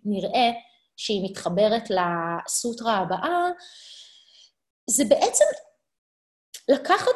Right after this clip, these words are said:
את ההוראה הזו של אננטיה סמאפתי, של היספגות, או חלק מתרגמים, התבוננות באינסוף,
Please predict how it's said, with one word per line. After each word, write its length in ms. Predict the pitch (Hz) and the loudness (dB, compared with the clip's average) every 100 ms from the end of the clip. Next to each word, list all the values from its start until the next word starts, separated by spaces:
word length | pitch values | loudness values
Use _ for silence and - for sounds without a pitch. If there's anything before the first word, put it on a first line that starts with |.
| 480 | 2
את 60 | - | 4
ההוראה 680 | 247 214 202 - 247 330 | 6 6 4 2 0 0
הזו 380 | 302 190 180 185 | 0 0 2 2
של 200 | 208 196 | 2 0
אננטיה 480 | 190 196 214 240 240 | 0 -2 -2 -2 -2
סמאפתי, 720 | 226 214 196 226 240 202 - | -2 -2 0 -2 -2 -6 -6
של 180 | 165 170 | -4 -4
היספגות, 640 | 170 - 175 - 240 247 | -2 -2 -4 -2 2 2
או 60 | 185 | 0
חלק 280 | - 196 202 | -4 -4 -2
מתרגמים, 600 | 185 175 180 180 226 202 - | -6 -6 -6 -4 -2 -2 -6
התבוננות 800 | 190 170 190 190 202 226 370 370 | -12 -8 -8 -6 -2 0 -2 -2
באינסוף, 840 | 196 175 175 175 165 170 254 - | -4 -4 -4 -4 -4 -4 -4 -10